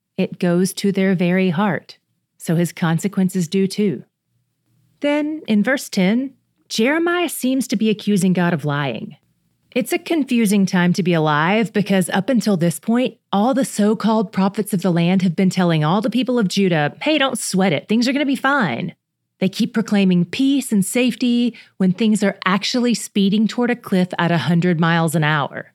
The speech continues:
And this is the first time Jeremiah is actually hearing the truth, and it's coming directly from God himself. He seems to feel kind of disoriented by it all,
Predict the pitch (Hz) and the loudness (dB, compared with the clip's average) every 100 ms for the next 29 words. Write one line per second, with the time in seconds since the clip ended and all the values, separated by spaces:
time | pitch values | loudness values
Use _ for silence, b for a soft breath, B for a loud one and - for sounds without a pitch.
0 | _ _ _ _ - 185 175 185 247 - | _ _ _ _ 0 2 2 2 0 -4
1 | - 226 180 214 208 220 - 202 202 196 | -6 -2 -2 -2 0 -2 0 0 2 2
2 | 202 196 196 185 190 190 175 - 180 - | 2 2 2 2 2 0 -2 0 -2 -2
3 | 202 190 165 185 180 160 143 175 139 - | -2 0 2 2 2 0 -2 -2 -4 -6
4 | _ _ - 208 196 - - 214 202 180 | _ _ -4 0 0 -2 -2 2 2 2
5 | 190 185 180 190 180 180 170 165 165 160 | 2 2 0 0 0 0 0 0 0 0
6 | 151 - 165 127 - - _ _ _ _ | -2 -2 -4 -4 -12 -20 _ _ _ _
7 | _ _ _ 226 - 226 208 254 247 226 | _ _ _ -4 0 0 0 -2 -2 -2
8 | - 220 190 151 214 - 180 202 208 160 | 0 0 0 -2 -2 -2 0 2 2 0
9 | 151 131 117 120 - - - | -2 -6 -8 -8 -10 -10 -12